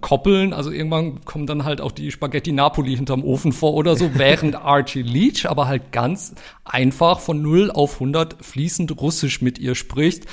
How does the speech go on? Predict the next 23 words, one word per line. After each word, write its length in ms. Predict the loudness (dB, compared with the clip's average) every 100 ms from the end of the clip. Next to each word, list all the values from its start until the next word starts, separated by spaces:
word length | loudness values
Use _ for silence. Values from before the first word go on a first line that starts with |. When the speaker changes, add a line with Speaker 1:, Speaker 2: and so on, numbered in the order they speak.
| -16 -18 -20 -18
Speaker 1:
Und 240 | -4 -2 2
da 100 | 2
sind 160 | 2
die 60 | -2
Reaktionen 500 | -2 -4 -4 -4 -4
dann 160 | -4 -2
auch 240 | 0 0
um 140 | -4
ein 160 | -4 -4
Vielfaches 840 | -2 0 0 0 -2 -2 -6 -2
heftiger, 560 | 0 0 -4 -6 -6 -6
als, 540 | -4 -2 -2 0 -2
äh, 280 | -4 -8 -8
wie 140 | -8
sie 220 | -6 -8 -6
auf, 480 | -4 -4 -4 -18 -12
mm, 440 | -8 -8 -8 -10 0
Ottos 360 | 0 2 -4
doch 240 | 0 -2 -2
relativ 480 | -2 -2 -2 -6 -6 -18 -8
plumpe 380 | -4 -2 -2 -2
Maschen 340 | -4 -4 -8
reagiert. 640 | -8 -8 -8 -8 -10 -10